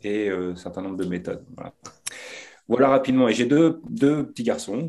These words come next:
treize ans, neuf ans, et une amoureuse magnifique, voilà, euh, qui s'appelle Géraldine et qui, qui fait partie de la Breathing Academy aussi et, et avec qui je travaille au quotidien sur le développement de,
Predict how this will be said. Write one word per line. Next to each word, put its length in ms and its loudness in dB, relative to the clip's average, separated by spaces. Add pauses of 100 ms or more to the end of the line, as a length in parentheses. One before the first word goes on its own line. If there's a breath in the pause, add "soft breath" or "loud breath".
treize 220 -4
ans, 100 -6
neuf 180 -6
ans, 300 -4
et 480 -4
une 140 -2
amoureuse 380 -2
magnifique, 600 -10
voilà, 220 -6
euh, 580 -12
qui 80 -20
s'appelle 300 -6
Géraldine 560 -4
et 100 -6
qui, 100 -20 (260)
qui 340 -4
fait 140 -10
partie 280 -8
de 60 -4
la 240 -4 (540 loud breath)
Breathing 280 0
Academy 460 -2
aussi 520 -2
et, 600 -6
et 60 -10
avec 160 -8
qui 140 -10
je 100 -16
travaille 360 -6
au 80 -8
quotidien 520 -10
sur 380 -12
le 180 -8
développement 580 -4
de, 280 -12